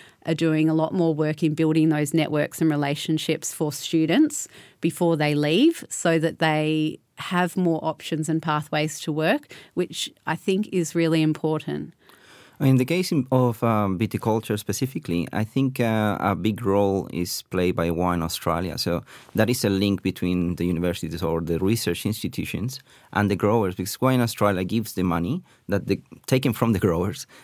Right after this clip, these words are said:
Speaker 2: So it's a levy, uh, from their, uh, profits every year, and that goes for research. And that is what we apply for. And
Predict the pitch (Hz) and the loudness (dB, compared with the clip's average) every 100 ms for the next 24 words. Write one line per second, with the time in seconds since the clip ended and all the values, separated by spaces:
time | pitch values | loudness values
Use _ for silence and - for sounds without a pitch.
0 | - 87 78 92 107 90 98 - _ - | -8 -4 2 4 4 2 -2 -6 _ -20
1 | _ 98 95 - 98 95 95 92 92 107 | _ -2 -2 0 0 2 4 2 0 -6
2 | - 98 92 - 104 104 - - - _ | -10 -4 -4 -2 -4 -4 -8 -18 -18 _
3 | _ - 92 98 107 107 - - 82 101 | _ -4 0 2 2 0 -2 -6 -4 0
4 | 92 90 90 87 - 90 98 - - - | 0 0 0 -2 0 0 0 -2 -6 -10
5 | - - - - - - 107 101 101 107 | -18 -20 -20 -20 -20 -4 2 2 4 2
6 | 107 101 92 95 90 87 85 107 - 135 | 0 0 0 2 0 0 0 0 0 -2
7 | 131 104 | 0 0